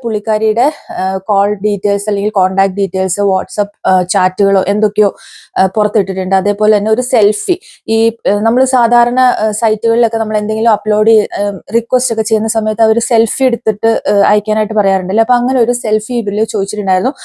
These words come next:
അപ്പൊ ആ സെൽഫി അടക്കം അയച്ചു കൊടുത്തിട്ടുണ്ട്. തിരിച്ച് ഇങ്ങോട്ട് ഇവരുടെ നമ്പറിലോട്ട് തന്നെ ഇട്ടു കൊടുത്തിട്ടുണ്ട്. പക്ഷെ ഇവരെ ഒരു തരത്തിലും കോൺടാക്ട് ചെയ്യാൻ പറ്റുന്നില്ല. ഈ ഒരു എമൗണ്ട് റീപേ ചെയ്യാനും പറ്റുന്നില്ല. അപ്പൊ അങ്ങനെ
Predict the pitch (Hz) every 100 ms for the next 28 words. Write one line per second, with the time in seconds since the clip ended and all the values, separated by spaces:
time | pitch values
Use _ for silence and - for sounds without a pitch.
0 | - - 262 302 294 277 240 247 269 226
1 | 202 202 285 403 _ - - 214 220 202
2 | 196 180 175 175 _ _ _ _ _ _
3 | - 269 247 - - 233 240 240 330 233
4 | 220 240 226 202 208 214 220 202 208 247
5 | 233 196 180 180 - - - - 240 -
6 | 330 226 226 240 - - 214 226 202 196
7 | 202 226 214 190 190 196 - 196 185 190
8 | 190 233 254 254 220 220 202 190 190 202
9 | 277 302 202 208 208 208 202 185 190 202
10 | 180 185 185 - 196 - 202 185